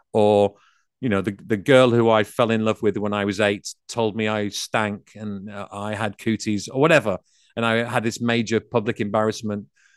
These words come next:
Uh, I, I'm not that person anymore. I'm, I'm, you know, a,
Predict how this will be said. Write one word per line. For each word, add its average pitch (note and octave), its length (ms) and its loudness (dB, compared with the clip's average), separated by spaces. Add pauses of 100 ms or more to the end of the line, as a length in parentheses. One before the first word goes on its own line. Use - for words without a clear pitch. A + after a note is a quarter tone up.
(640)
Uh, G#2 420 0 (1120)
I, - 100 -20 (120)
I'm A2+ 300 -2
not A#2 160 0
that G#2 220 -4
person G2+ 340 -4
anymore. F#2 320 -8
I'm, G2+ 240 -6
I'm, G2+ 260 -8
you A#2 80 -10
know, F#2+ 240 -10
a, G#2 120 -12